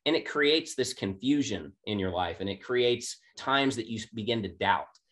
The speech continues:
and times that you begin to think in a completely different way.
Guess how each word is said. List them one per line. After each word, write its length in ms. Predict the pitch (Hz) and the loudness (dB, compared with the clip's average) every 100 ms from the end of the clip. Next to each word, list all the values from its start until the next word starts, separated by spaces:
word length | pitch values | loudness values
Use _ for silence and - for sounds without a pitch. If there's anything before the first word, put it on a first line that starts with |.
| _ - | _ -6
and 420 | 110 107 104 104 | -2 0 0 -2
times 380 | - 127 135 123 | 0 2 2 0
that 100 | 117 | -4
you 120 | 117 | -4
begin 320 | 113 113 110 | -4 -2 -2
to 220 | 107 98 95 - - | 0 -2 -4 -12 -2
think 300 | 143 - - - | 0 0 -6 -4
in 140 | 117 | -2
a 100 | 95 | -2
completely 720 | - 110 92 - 175 - 135 | -4 -6 -6 -2 -2 0 -4
different 460 | 113 120 120 110 101 - _ _ | 0 0 0 -4 -6 -10 _ _
way. 540 | 101 123 143 104 76 | -4 0 0 0 -6